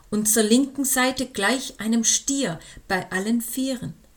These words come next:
und hinten gleich einem Adler, bei allen vieren. Und ihre Flügel waren nach oben hin ausgespannt, je zwei Flügel berührten einander,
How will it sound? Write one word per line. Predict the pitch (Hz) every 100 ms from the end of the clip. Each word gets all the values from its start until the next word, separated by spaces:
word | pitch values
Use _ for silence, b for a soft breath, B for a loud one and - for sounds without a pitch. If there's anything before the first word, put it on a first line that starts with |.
| b b b b b -
und | 196
hinten | 214 262 277 285 277
gleich | 202 233 269 -
einem | 214 220 208
Adler, | 208 220 247 180
bei | 151 190 220 -
allen | 226 233
vieren. | 233 - 233 226 165 180 - _ _ _ _ _ _ _ _ _ - -
Und | 175
ihre | 185
Flügel | 214 233 254 277 269 B B B
waren | 208 226 247
nach | 226 226
oben | 226 277 277
hin | 240 233 -
ausgespannt, | 233 269 - 285 - 277 285 294 B B B B
je | - 220
zwei | 220 - 208 262
Flügel | 269 233 254 277 269
berührten | 247 220 233 247 247 -
einander, | 180 170 170 165 170